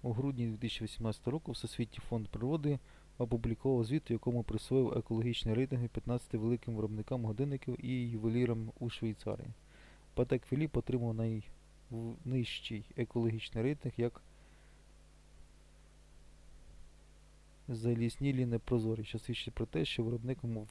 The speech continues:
вжив небагато заходів щодо впливу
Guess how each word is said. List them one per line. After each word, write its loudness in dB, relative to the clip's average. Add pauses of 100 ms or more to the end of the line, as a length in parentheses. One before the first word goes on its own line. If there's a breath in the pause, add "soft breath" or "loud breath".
вжив 0 (200)
небагато 2
заходів 2
щодо -2
впливу 2